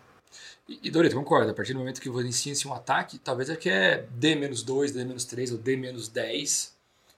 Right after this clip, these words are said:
antes do ataque ser sucedido ao ponto de entrar no ambiente, não se tornar administrador ainda.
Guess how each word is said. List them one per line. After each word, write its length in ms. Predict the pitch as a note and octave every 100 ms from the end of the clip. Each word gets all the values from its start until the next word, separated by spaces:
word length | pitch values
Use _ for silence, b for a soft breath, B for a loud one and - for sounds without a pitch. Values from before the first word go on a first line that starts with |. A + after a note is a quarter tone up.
| _ -
antes 220 | C3+ C3
do 80 | C3
ataque 320 | B2+ B2+ C3
ser 340 | - - C#3 C3+
sucedido 580 | C3+ - A#2+ B2 B2
ao 80 | C3
ponto 220 | C3+ C3
de 100 | A#2+
entrar 200 | B2+ B2+
no 80 | B2+
ambiente, 460 | A#2+ A#2 D#3+ F3 A#2+
não 120 | B2+
se 80 | -
tornar 180 | B2 A2+
administrador 540 | A2+ A2+ A#2 A#2+ A#2+
ainda. 220 | B2 G3